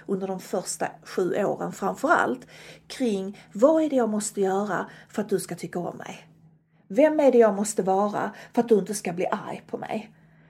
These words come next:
Alla de trosföreställningarna, och sen kan vi börja att plocka isär dem och ändra dem till, till någonting som är mer konstruktivt. Någonting som gör att du kan slappna av lite mer och känna att du är värdefull.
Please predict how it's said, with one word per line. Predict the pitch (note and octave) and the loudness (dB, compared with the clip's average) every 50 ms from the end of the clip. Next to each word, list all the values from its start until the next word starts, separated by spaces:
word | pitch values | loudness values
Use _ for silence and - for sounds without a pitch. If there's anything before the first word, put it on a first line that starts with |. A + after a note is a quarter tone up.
| _ _ _ _ _ - - - | _ _ _ _ _ -12 -6 -2
Alla | C4+ C#4+ D4 C#4+ C4+ | 0 0 2 2 2
de | B3+ B3+ A#3+ A#3 | 0 0 -2 -2
trosföreställningarna, | - A#3 A3 G#3+ - - G#3+ F3+ F3+ - - - F3+ F3 F3 F3 E3+ - D3 D3+ - - - | -2 -2 -2 -2 -4 -8 -10 -8 -8 -10 -10 -10 -10 -10 -10 -10 -10 -10 -10 -10 -10 -8 -6
och | E3+ | -6
sen | - - C4 A#3 A3+ | -4 -2 -2 -4 -4
kan | - G3+ | -4 -6
vi | G3 F#3 | -6 -4
börja | F3 E3+ G3 G3 G#3 A#3+ C4 B3+ G#3+ F#3+ F3+ F#3 G#3 - - - _ _ | -2 0 0 0 2 2 2 2 0 0 -2 -6 -10 -14 -20 -20 _ _
att | - G#3+ - | -12 -12 -8
plocka | - G3 G3 - - | -8 -10 -8 -8 -8
isär | A3+ A3 - - B3+ A#3 A#3 C4+ C#4 C4+ | -8 -6 -6 -4 -4 -4 -4 -4 -6 -8
dem | - - - - G#3+ - - - - _ _ - | -8 -10 -12 -12 -14 -16 -16 -20 -20 _ _ -8
och | - - - | -4 2 4
ändra | G#3+ G#3+ A#3 B3 A#3+ A3 F#3+ F#3 | 6 6 6 4 2 -2 -4 -4
dem | F#3+ F#3+ F3+ F3+ E3+ | -6 -6 -8 -10 -10
till, | - G3+ G#3 - - - | -12 -12 -12 -14 -12 -8
till | - G3+ | -8 -6
någonting | G3 G3 F#3+ F#3+ - G3 F#3+ | -6 -6 -8 -6 -8 -8 -8
som | - G3+ F#3+ | -6 -6 -4
är | F#3+ F#3+ | -4 -2
mer | G3+ G3+ G3 F#3+ - - - _ _ _ _ _ _ - | -2 -2 -2 -4 -6 -10 -18 _ _ _ _ _ _ -16
konstruktivt. | - - E4+ C#4 - - E3+ - - - - - - - - - - - - - _ _ _ _ _ _ _ _ _ _ - | -8 -4 -4 -4 -4 -6 -10 -14 -14 -14 -14 -14 -14 -10 -10 -8 -8 -10 -20 -20 _ _ _ _ _ _ _ _ _ _ -2
Någonting | G3+ G3 F#3 G3 G3 | -2 -2 -2 -2 -6
som | F#3+ - G3+ G3+ | -6 -4 -2 -2
gör | F#3+ F#3+ | 0 -2
att | F#3 - | -4 -6
du | F#3+ | -8
kan | - F#3+ F3+ | -8 -8 -8
slappna | - - G#3 F#3+ F#3+ - - G#3+ G3 | -6 -6 -6 -6 -6 -6 -6 -4 0
av | - A#3+ G#3 F#3 F3 F3 | 0 2 2 0 0 -2
lite | F#3+ G3 F#3+ - G3+ | -6 -8 -6 -6 -4
mer | G3 F3+ E3 E3+ | -2 -2 -2 -4
och | F#3+ G3+ | -4 -6
känna | - - F#3+ F#3 F#3 F3+ | -6 -4 -6 -4 -6 -8
att | - - | -10 -10
du | - F3+ - | -8 -8 -6
är | - F#3 - - E3 | -6 -6 -8 -10 -10
värdefull. | F#3 F3 E3+ - F#3+ G#3 G#3 - - - - B3 - | -10 -8 -8 -8 -8 -10 -12 -14 -14 -14 -14 -14 -16